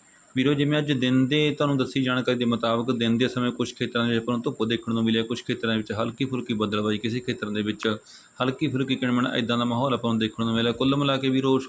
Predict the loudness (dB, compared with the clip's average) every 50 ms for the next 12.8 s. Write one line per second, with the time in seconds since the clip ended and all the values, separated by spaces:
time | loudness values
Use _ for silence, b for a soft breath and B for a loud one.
0 | -2 0 0 2 0 0 0 0 0 0 2 2 2 0 2 2 0 0 0 -2
1 | -4 -4 -4 -2 -2 0 0 0 -2 -2 -2 -4 -4 -2 -4 -6 -4 -6 -6 -4
2 | -4 -2 -2 0 0 0 -2 -2 -6 B B B B B B B B B B B
3 | B B B B B -2 0 0 2 2 2 2 2 4 2 2 2 2 2 2
4 | 2 2 2 2 2 0 0 0 0 0 0 0 0 0 0 0 0 0 0 0
5 | 0 0 0 0 0 0 0 2 2 2 4 2 2 0 0 0 2 2 2 2
6 | 2 2 2 0 0 -2 -2 0 0 2 2 0 -2 -2 -2 -2 0 0 2 0
7 | 0 2 0 0 2 0 -2 0 0 0 0 2 0 2 2 0 0 0 0 0
8 | 2 2 2 0 -2 -2 -2 -2 -2 0 0 0 0 0 0 -2 0 0 0 0
9 | 0 0 -2 0 0 0 0 0 -2 -2 -2 -4 -4 -2 -2 -2 0 0 0 0
10 | 2 0 0 0 0 0 0 0 0 2 0 0 0 0 0 -2 -2 -2 -2 -2
11 | 0 0 2 0 0 0 0 -2 -2 -2 -2 -2 -2 -2 -2 0 0 0 0 0
12 | 0 0 -2 -2 -2 -2 -2 -2 -2 -2 0 2 0 0 -2